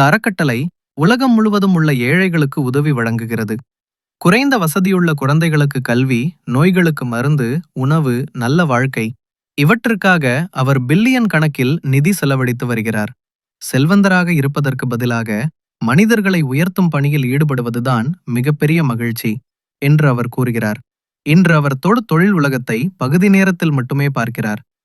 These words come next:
அதற்கு பதிலாக மனித நேய பணிகளில் தான் பெரும்பாலான நேரத்தை செலவிடுகிறார். உலகில் இருக்கும் பல பெரிய பிரச்சனைகளுக்கு தீர்வு காண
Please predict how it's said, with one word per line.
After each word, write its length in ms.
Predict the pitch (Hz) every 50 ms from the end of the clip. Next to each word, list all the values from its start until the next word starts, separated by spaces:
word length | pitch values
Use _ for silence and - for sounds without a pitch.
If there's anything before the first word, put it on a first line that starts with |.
| _ _ _ _ _
அதற்கு 360 | - 123 123 139 139 135 135
பதிலாக 640 | 127 131 127 147 156 160 156 147 143 113 110 139 180 - _ _ _ _ _ -
மனித 360 | 123 135 165 226 254 226 247
நேய 300 | 208 165 156 170 185 190
பணிகளில் 600 | 175 - 139 139 143 135 139 127 117 113 135 190 - _
தான் 240 | - 131 120 123 123
பெரும்பாலான 640 | 117 127 131 156 175 185 190 190 185 185 180 180 180
நேரத்தை 400 | 151 127 123 127 131 127 - 135
செலவிடுகிறார். 640 | 143 - 123 117 117 113 110 113 113 110 107 104 107 - _ _ _ _ _ _ _ _ _ -
உலகில் 340 | 151 196 247 254 254 254
இருக்கும் 340 | 226 202 185 165 - 190 185
பல 200 | 156 151 139 131
பெரிய 320 | 127 - 139 147 196 214 196
பிரச்சனைகளுக்கு 640 | 165 143 131 - - 160 156 147 147 135 127 139 131 127
தீர்வு 280 | - 151 175 170 156
காண 480 | 147 139 123 117 110 110 113 131 156